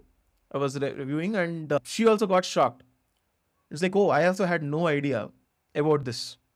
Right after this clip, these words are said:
I also, like, I read about that peak end rule, God knows when I read about that rule. I also don't remember when I read, but it came, right? It's not even no, none of those ten principles or fundamental heuristics or any,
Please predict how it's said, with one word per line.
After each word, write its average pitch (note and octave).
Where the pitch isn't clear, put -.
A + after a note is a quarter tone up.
I F3+
also, A3
like, D3+
I D#3+
read E3
about F#3+
that F#3
peak F3
end F3+
rule, F#3+
God D3+
knows F3+
when D#3
I D#3
read C#3
about C3+
that A#2+
rule. A#2
I C3+
also E3+
don't D3+
remember C#3+
when B2+
I C3
read, A2
but F3
it G#3+
came, G3
right? E3
It's F3
not E3
even F#3+
no, D#3+
none D3+
of E3
those D#3+
ten D#3
principles C#3+
or C#3
fundamental C#3
heuristics C3
or C3+
any, C#3